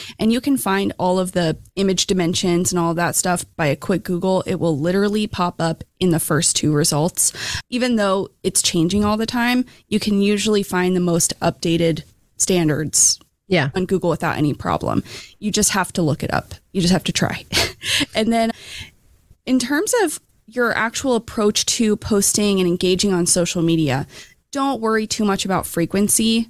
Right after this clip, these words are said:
Speaker 1: of posting. I know a lot of people tend to fret about, "Okay, I have to post every single day. I have to post seven times a day. I need to post five times a week, and it has to be these kinds of posts." Don't overthink that, especially in the beginning.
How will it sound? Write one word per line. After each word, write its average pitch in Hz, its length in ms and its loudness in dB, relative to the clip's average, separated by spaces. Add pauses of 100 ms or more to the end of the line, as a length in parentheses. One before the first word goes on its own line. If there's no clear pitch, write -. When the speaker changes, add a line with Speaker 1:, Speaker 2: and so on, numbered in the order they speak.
(120)
Speaker 1:
of 220 180 -4
posting. 233 680 0
I 196 100 0
know 196 200 2
a 190 40 0
lot 185 240 0
of 185 80 -4
people 180 320 -2
tend 190 260 0
to 180 60 0
fret 175 380 -2
about, 165 420 -2 (260)
"Okay, 202 280 0
I - 20 0
have 185 220 0
to - 60 -6
post - 400 0
every 180 220 0
single 185 320 0
day. 226 360 -2
I 185 80 -4
have 175 220 -4
to - 80 -8
post 170 240 0
seven 180 220 0
times 240 380 0
a 208 60 0
day. 120 220 -2 (300)
I - 80 0
need 208 140 4
to 196 60 -4
post 185 520 0
five 190 220 -2
times 208 320 0
a 220 60 0
week, 247 400 -2
and 170 100 2
it 143 40 0
has 165 260 0
to - 100 0
be 170 100 0
these 131 260 2
kinds 208 260 2
of 214 100 -6
posts." - 420 0 (380)
Don't 214 160 0
overthink 196 480 0
that, 180 220 0
especially 175 480 0
in 170 60 4
the 160 60 4
beginning. 147 400 0